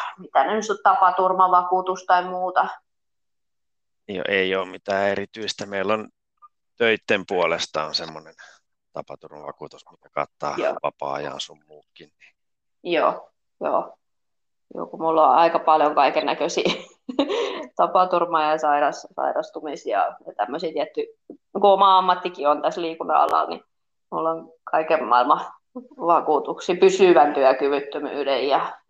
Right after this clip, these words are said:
Speaker 1: erilaisten tapaturmien, venähdysten ja muiden varalla, varalla, niin tota,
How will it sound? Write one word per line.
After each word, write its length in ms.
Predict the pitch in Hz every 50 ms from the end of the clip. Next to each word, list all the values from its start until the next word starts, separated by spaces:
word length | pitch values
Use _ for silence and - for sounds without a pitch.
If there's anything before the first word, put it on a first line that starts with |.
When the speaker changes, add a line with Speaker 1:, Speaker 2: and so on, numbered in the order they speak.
| 202 127
Speaker 1:
erilaisten 560 | 143 160 156 156 131 107 - - - - 170 147 - _ _ -
tapaturmien, 760 | - - - 156 143 - 170 180 180 180 180 175 170 160 165
venähdysten 600 | 151 135 165 175 180 180 185 196 - - - 190
ja 80 | - 180
muiden 440 | 190 185 185 180 185 - 185 180
varalla, 360 | 180 175 180 185 185 185 - - - - - - - _ _ _ _ _ _ -
varalla, 380 | 202 190 190 190 180 175 165 175
niin 120 | 175 170
tota, 340 | 165 165 165 170 175 175